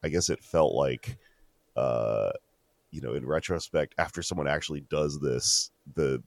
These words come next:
the response from the government and from American culture is to go, like,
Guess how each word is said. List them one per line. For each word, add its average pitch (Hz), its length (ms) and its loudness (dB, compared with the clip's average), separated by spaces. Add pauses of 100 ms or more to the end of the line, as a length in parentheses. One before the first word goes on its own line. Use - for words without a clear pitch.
(160)
the 90 120 0
response 90 680 4
from 73 640 2 (560)
the 85 140 -2
government 76 640 0
and 67 120 -4
from 67 220 -4
American 69 440 -4
culture 65 480 -4
is 64 240 -4
to - 140 -8
go, 67 280 -2
like, 64 380 -4